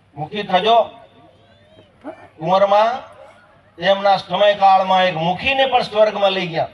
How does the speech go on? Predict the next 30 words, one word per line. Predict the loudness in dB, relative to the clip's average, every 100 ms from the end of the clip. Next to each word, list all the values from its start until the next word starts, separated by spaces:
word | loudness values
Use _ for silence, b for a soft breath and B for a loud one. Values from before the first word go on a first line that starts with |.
| -14 _ _ _ _ _ _ _ _ _ _ _ _ _ -4
અને | -2 -2
મુખીની | -4 -8 -10 -8
સમાધિ | -2 0 0 -4
છે | -2
આજ | -2 -2
પ્રેરણાપીઠ | -4 0 2 2 -2 -4 -16
કુંવારિકા, | -20 -12 -2 0 0 0 -2
ત્યાં | -4 -4 -4
કુંવરમાના | -2 -2 0 2 2 2
દરબારે | 2 2 2 2
આપણે | 0 -2
જઈએ | -4 -4 -6
છીએ | -8
તો | -6
ઉગમણી | -6 -4 -4 -2
બાજુ | 0 0 -2
એનો | -4 0 0 -2 -6 -20 _
કોર્નર | -6 -2 0 0 -2
ઉપર | -2 -6
એનું | -6 -6
મુખીનું | -6 -8 -8 -10
સ્થાન | -10 -6 -2 -2
મૂક-, | -4 -10 -8
બનાવેલું | -4 -2 -4 -8 -16
છે. | -20 -20 _ _ _ _ _ _ _ _ _
કુંવરમાએ | -2 0 2 4 2
પહેલા | 4 2 2
સ્વર્ગમાં | 0 0 0 2 0
મુખીને | 0 -2 -4 -2
મોકલ્યા, | 0 -2 0 -4